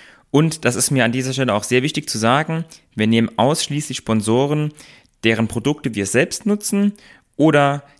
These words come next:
deren Produkte der Gast selbst nutzt. In diesem Fall nutzt Ricardo die Produkte von unserem Sponsor ThinkImmo selbst. ThinkImmo ist eine Immobiliensuchmaschine mit den meisten Immobilien Deutschlands auf der Plattform. Insgesamt gehören dazu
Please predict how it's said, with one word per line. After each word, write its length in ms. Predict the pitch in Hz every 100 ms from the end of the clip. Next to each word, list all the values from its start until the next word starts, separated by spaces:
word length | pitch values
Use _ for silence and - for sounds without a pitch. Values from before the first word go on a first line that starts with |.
| -
deren 220 | 127 123
Produkte 340 | 131 127 127
der 100 | 120
Gast 380 | 110 113 - -
selbst 340 | 95 104 - 120
nutzt. 300 | 165 - -
In 140 | 110
diesem 260 | 120 135 131
Fall 340 | 123 117 117 104
nutzt 340 | 120 - -
Ricardo 460 | 107 - 110 113 98
die 100 | -
Produkte 400 | 117 120 131 127
von 160 | 107
unserem 320 | 113 117 104
Sponsor 560 | 101 - 123 123 110 -
ThinkImmo 520 | 160 151 - 131 107
selbst. 500 | 101 143 220 - - - - - - _ -
ThinkImmo 500 | 175 175 170 170 170
ist 240 | - - 123
eine 160 | 123
Immobiliensuchmaschine 1300 | 113 107 143 175 156 143 - 107 104 - 131 156 156 -
mit 140 | 110 110
den 80 |
meisten 400 | 101 107 139 -
Immobilien 420 | - 110 107 113 104
Deutschlands 460 | 107 - 90 87
auf 160 | - 92
der 120 | -
Plattform. 600 | - 90 - 87 82 80 - - - - -
Insgesamt 560 | 165 165 135 127 127
gehören 280 | 113 113 117
dazu 380 | 107 - 110